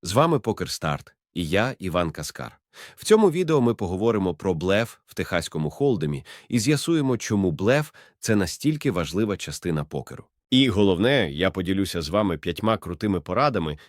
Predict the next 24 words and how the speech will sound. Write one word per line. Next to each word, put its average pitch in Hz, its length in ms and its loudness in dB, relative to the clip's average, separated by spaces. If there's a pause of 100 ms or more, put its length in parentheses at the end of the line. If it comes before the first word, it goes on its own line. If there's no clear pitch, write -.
(140)
як 139 340 0
професійно 95 640 -6
блефувати. 73 640 -8 (380)
Не 151 120 6
забудьте 160 380 2
підписатися 107 680 -2
на 92 120 0
наш 92 200 0
канал, 147 400 0 (240)
щоб 104 240 -2
не 104 100 4
пропускати 104 600 -2
ще - 280 -2
більше 85 360 -2
навчальних 85 640 0
відео 85 340 -2
про 80 180 -6
покер 156 420 -2 (260)
та 107 100 0
найкращий 139 680 0
покерний 82 540 -2
контент 78 580 -4 (120)
на 92 100 2
Ютубі. 85 500 -4